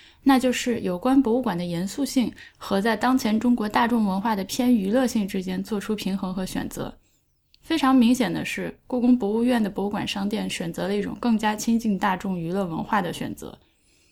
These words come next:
这种选择扩大了博物馆商店的受众和宣传力，不出意外能够带来更好的收入和效果。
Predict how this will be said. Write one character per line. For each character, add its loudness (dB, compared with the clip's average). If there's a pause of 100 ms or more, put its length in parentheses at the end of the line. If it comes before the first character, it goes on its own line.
(180)
这 2
种 2
选 -2
择 -6
扩 -4
大 4
了 0
博 -2
物 -2
馆 -4
商 -2
店 0
的 -2
受 -2
众 -2
和 -4
宣 -2
传 -2
力， -4 (460)
不 -2
出 -2
意 2
外 4
能 2
够 2
带 2
来 0
更 2
好 -2
的 -6
收 -2
入 0
和 -8
效 0
果。 -8